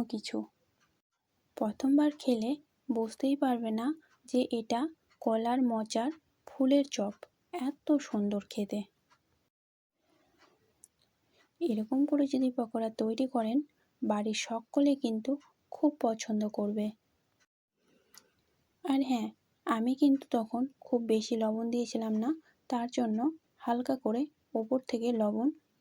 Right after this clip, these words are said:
ছিটিয়ে দিলাম। ওপর থেকে লবণ ছিটিয়ে দিলে আরও সুন্দর লাগে খেতে। আমার ভিডিওটি যদি ভালো লাগে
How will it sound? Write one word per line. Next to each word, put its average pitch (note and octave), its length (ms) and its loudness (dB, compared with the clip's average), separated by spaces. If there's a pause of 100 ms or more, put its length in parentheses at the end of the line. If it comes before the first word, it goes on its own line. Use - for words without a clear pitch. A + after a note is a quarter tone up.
ছিটিয়ে A#3+ 440 0
দিলাম। G#3 320 -2 (360)
ওপর B3+ 240 0
থেকে C#4+ 240 2
লবণ A#3+ 320 2
ছিটিয়ে B3+ 360 -2
দিলে A#3 240 0 (360)
আরও C#4+ 300 4
সুন্দর G#3+ 380 -2
লাগে G#3+ 260 -2
খেতে। G#3+ 360 -6 (1300)
আমার A#3+ 200 0
ভিডিওটি B3+ 480 0
যদি C4 220 2
ভালো A#3+ 300 -6
লাগে A#3+ 300 -2